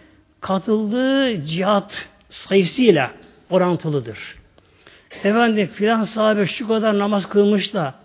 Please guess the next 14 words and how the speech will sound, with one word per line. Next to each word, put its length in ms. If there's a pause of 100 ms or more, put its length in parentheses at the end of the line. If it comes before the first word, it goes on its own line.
(140)
bu 40
kadar 120
zikire 420
değildir. 540 (520)
Onların 520 (520)
dereceleri, 800 (540)
manevi 420
rüt-, 240
makamları 720 (1000)
mesela 560
Eshab-ı 500
Bedir, 520 (260)
Bedir'e 220
katılmış 760